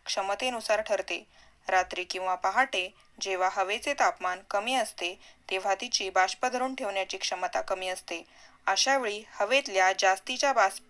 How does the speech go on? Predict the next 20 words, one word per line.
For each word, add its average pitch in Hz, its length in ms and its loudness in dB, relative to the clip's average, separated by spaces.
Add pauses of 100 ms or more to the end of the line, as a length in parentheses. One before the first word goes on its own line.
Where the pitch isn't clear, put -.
(180)
बाष्पाचे 202 680 2 (360)
पाण्याच्या 214 420 6
थेंबात 262 440 0
रूपांतर 190 440 -2
होते 214 420 -4 (320)
आणि 190 200 -2
यालाच 208 400 2
आपण 190 320 0 (180)
दवबिंदू 202 560 0
म्हणतो. 190 400 -4 (1120)
पावसाळ्यात 220 600 6 (200)
तसेच 208 360 -2
समुद्रकिनारी 214 840 0 (160)
हवेतल्या 240 540 2
बाष्पाचे 202 580 2
प्रमाण 190 400 -2 (240)
भरपूर 208 380 2
असते. 190 500 -2
अशा 226 280 4
वेळी 196 280 0